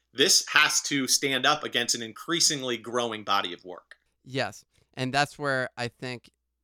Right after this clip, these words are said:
Speaker 2: well, yeah, we're gonna see, we're gonna end up seeing what, which ones pan out. I don't, it feels, uh, like we may have had a blown off this weekend. I think time will tell. We should do another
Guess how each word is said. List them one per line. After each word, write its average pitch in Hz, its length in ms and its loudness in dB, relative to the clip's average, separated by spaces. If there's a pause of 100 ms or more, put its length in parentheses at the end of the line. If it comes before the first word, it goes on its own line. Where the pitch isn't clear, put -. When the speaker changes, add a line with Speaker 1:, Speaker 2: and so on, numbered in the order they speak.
(120)
Speaker 2:
well, 139 140 0
yeah, 151 180 6
we're 120 140 -2
gonna 127 160 -4
see, 139 400 -6
we're 123 180 -6
gonna 131 140 -6
end 131 180 -4
up 127 100 -4
seeing 131 400 -6
what, 117 240 -8
which 117 300 -10
ones 120 300 -6
pan 120 340 -8
out. 123 300 -2
I 135 120 2
don't, 139 320 -4
it 139 160 -4 (140)
feels, 180 640 -2 (460)
uh, 135 180 0 (240)
like 147 280 0 (420)
we 139 200 -2
may 143 180 0
have 156 100 2
had 160 160 2
a 160 40 -4
blown 160 280 -2
off 165 200 -4
this - 180 -16
weekend. 160 540 -2
I 131 100 0
think 143 240 -6
time 139 240 -2
will 139 140 -4
tell. 139 480 -2
We 127 120 -8
should 117 200 -14
do 131 140 -4
another 127 440 -6